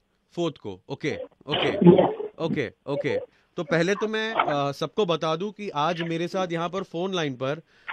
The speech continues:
Speaker 1: अ, हमारे ओमिक्रॉन के फर्स्ट वॉरियर, जो पहले विजेता हैं, वो हैं, उनका नाम है कुणाल निम्बोलकर जी। तो, अ,
Speaker 2: ओके।
Speaker 1: basically आप साउथ अफ्रीका में थे?
Speaker 2: हाँ जी,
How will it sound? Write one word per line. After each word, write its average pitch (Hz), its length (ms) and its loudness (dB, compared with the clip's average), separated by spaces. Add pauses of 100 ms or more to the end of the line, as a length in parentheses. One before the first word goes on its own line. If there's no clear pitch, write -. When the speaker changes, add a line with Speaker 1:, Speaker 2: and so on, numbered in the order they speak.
(140)
Speaker 1:
अ, 120 640 -2
हमारे 143 300 2 (380)
ओमिक्रॉन 220 520 4
के 220 80 0
फर्स्ट 220 340 -4
वॉरियर, 147 360 2
जो 147 120 -4
पहले 160 280 -2
विजेता 160 480 0
हैं, 151 260 -4 (300)
वो 185 260 8
हैं, 170 160 2
उनका 156 260 -2
नाम 160 200 0
है 175 60 2
कुणाल 156 380 0
निम्बोलकर 147 480 0
जी। 139 280 -4 (640)
तो, 180 180 2
अ, 147 260 2
Speaker 2:
ओके। 175 260 6
Speaker 1:
basically 170 600 -4
आप 202 140 2
साउथ 156 280 0
अफ्रीका 175 400 -2
में 160 160 0
थे? 101 320 -10 (1040)
Speaker 2:
हाँ 240 120 8
जी, 233 280 6